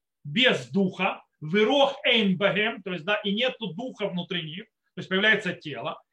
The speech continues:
И только потом Всевышний вдыхает дух в эти кости, которые обросли всем, то есть, э, обросли, э, плотью, кровью и так далее.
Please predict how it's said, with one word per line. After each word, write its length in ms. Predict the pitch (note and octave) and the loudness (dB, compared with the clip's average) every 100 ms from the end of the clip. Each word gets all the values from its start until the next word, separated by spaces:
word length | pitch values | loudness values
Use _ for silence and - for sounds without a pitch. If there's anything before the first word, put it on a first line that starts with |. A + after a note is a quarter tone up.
| _ - - | _ -20 -2
И 140 | F3+ | -2
только 420 | F3+ D4 D4+ C4 | 2 2 2 0
потом 680 | - G#3+ G3 - E4 D#4+ D#4 | 0 -2 -2 2 2 2 -2
Всевышний 920 | - - G#3+ F#3 B3 E4+ D#4+ - C4+ | -10 -6 -4 -2 -2 0 -2 -4 -6
вдыхает 880 | G3+ D3+ G3+ G#3 A3+ C4+ C4 G#3 C3+ | -8 -2 0 0 0 2 2 -2 2
дух 340 | A3 E4 - - _ _ _ | 6 6 4 -6 _ _ _
в 120 | C#3+ | 0
эти 260 | G3 G3 F3+ | 0 2 -4
кости, 400 | A#3 A3+ - D3 | -2 -2 -2 -8
которые 440 | D#3 E3+ E3+ E3 - _ _ _ | -8 -4 -4 -4 -10 _ _ _
обросли 800 | E3+ F3 F#3 - F#3 A3+ A3+ - | -4 -2 -4 -4 -6 -2 -2 -4
всем, 480 | - - G#3+ F#3+ | -12 -4 0 0
то 80 | D3 | -2
есть, 200 | D#3 - | -10 -10
э, 60 | D3+ D3 D3 D3 C#3+ C#3 C3+ C3+ | -10 -8 -8 -8 -8 -10 -12 -12
обросли, 720 | C#3+ E3 E3+ F#3+ G3 F3 - _ _ _ _ _ _ _ | -8 -8 -8 -2 0 0 -4 _ _ _ _ _ _ _
э, 640 | D#3 D#3 D3+ D3+ D3+ D3 D3 D3 - _ | -12 -8 -6 -6 -6 -8 -10 -14 -18 _
плотью, 520 | A3+ C#4+ C4+ G3+ F#3 | 2 4 2 0 -2
кровью 460 | - A3+ C4+ G3+ F#3 | -2 0 0 0 -2
и 40 | |
так 180 | F3+ D#3 | -4 -6
далее. 240 | D#3 A#2 | -6 -6